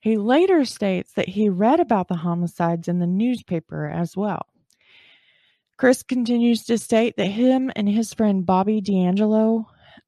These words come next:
talked about the homicides. Eventually, Morgan says he went to the home of Stevie Branch with Bobby because, quote,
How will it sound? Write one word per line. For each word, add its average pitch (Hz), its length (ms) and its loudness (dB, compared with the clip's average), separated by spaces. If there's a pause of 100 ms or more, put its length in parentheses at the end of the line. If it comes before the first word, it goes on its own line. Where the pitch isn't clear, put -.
talked 180 400 -2
about 196 460 0
the 185 120 -2
homicides. - 880 -8 (460)
Eventually, 220 580 2
Morgan 196 400 2
says 165 420 -2
he - 180 -6
went 202 280 -2
to 262 100 -4
the 202 120 0
home 190 520 -2
of 185 120 -6
Stevie 180 420 -4
Branch 208 640 -2 (520)
with 190 140 4 (100)
Bobby 208 580 4 (680)
because, 185 760 -2
quote, 202 400 4